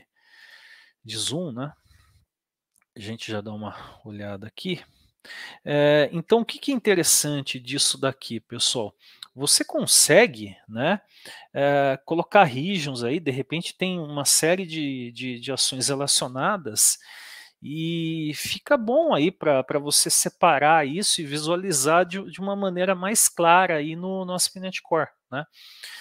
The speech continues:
Ah, no, no Visual Studio Code, perdão. Então, que extensões que, que eu utilizei aqui,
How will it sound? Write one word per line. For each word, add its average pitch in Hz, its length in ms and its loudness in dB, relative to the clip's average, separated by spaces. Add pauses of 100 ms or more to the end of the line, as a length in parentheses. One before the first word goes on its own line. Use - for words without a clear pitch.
(500)
Ah, 127 320 -2
no, 151 240 -4
no 156 120 -4
Visual 151 280 0
Studio 165 300 -6
Code, 127 380 -6
perdão. 123 440 0 (340)
Então, 240 280 0
que - 160 -2
extensões 196 720 0
que, 180 300 -4
que - 180 -8
eu 165 40 0
utilizei 156 540 -2
aqui, - 360 -8